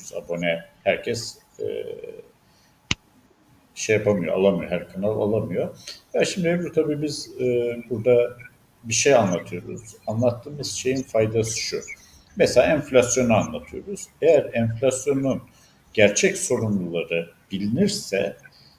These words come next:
halkımız buna tepki koyarsa enflasyon yaratan iktidarlar enflasyon yaratmaktan imtina etmek zorunda kalır. Ve, e,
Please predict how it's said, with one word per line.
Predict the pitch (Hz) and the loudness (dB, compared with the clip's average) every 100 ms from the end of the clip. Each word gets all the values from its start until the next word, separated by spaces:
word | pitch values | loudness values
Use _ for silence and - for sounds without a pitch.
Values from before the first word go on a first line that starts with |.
| _ _ _ _ _ _ _ _ _ | _ _ _ _ _ _ _ _ _
halkımız | 113 117 117 160 185 185 - | 4 6 4 0 2 2 -2
buna | 123 120 110 | 0 2 2
tepki | 107 - - | -2 -2 -10
koyarsa | - 104 113 - - - 151 269 - | -4 2 2 2 -2 0 0 0 -4
enflasyon | 113 110 113 131 131 254 | -4 -4 0 0 0 -2
yaratan | 196 143 110 - 101 - | 0 0 -2 -2 -6 -6
iktidarlar | - 220 202 101 175 254 | -12 -10 0 0 0 -2
enflasyon | 120 113 113 139 - 208 | -2 -2 0 -2 0 0
yaratmaktan | 143 120 120 139 - 226 208 | 2 2 0 -4 -4 -6 0
imtina | 127 117 135 139 123 | 0 0 2 6 6
etmek | 101 104 101 | 4 -4 -6
zorunda | - 90 98 95 - | -6 -6 -4 -4 -6
kalır. | 69 - - _ _ _ _ - - _ _ _ - _ _ | -12 -16 -20 _ _ _ _ -20 -20 _ _ _ -20 _ _
Ve, | 151 226 - - - _ _ _ | 2 4 2 -8 -20 _ _ _
e, | - | 0